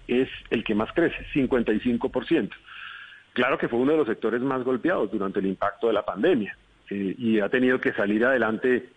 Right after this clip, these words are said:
y de pronto se ha demorado un poquito más en su proceso de reactivación. No obstante lo cual, cincuenta y cinco por ciento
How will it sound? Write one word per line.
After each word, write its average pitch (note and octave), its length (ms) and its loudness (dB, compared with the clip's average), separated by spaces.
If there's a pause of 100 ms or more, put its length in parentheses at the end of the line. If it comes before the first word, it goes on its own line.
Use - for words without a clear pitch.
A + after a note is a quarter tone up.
y D3 60 0
de A#2 80 2
pronto A2 240 -2
se B2 60 -2
ha - 20 2
demorado A2+ 340 2
un B2+ 120 0
poquito C3+ 360 0
más C3+ 240 0 (160)
en C#3 120 -2
su A#2 120 -2
proceso A2 360 0
de C#3+ 40 2
reactivación. C3 600 0
No A#3+ 80 2
obstante E3 340 0
lo E3+ 140 2
cual, C#3 260 2 (540)
cincuenta A#2+ 360 0
y G#2 40 0
cinco A#2+ 240 -2
por C#3+ 120 -2
ciento A#2 360 -2